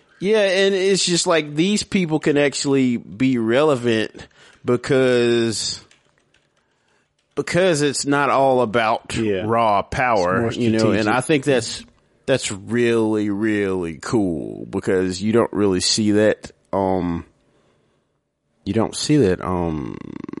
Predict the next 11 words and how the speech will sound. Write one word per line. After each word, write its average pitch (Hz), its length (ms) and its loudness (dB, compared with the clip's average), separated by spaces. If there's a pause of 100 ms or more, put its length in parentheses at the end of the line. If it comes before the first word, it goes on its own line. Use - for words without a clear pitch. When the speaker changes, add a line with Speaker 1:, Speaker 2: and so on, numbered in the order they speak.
(140)
Speaker 2:
Yes, 107 380 4
I, 107 200 2
I 139 160 0
know, 160 260 0
I 131 80 0
know 147 140 2
what 123 160 0
you 104 40 -4
mean, 110 280 -2
certainly, 104 420 0
'cause 95 380 -2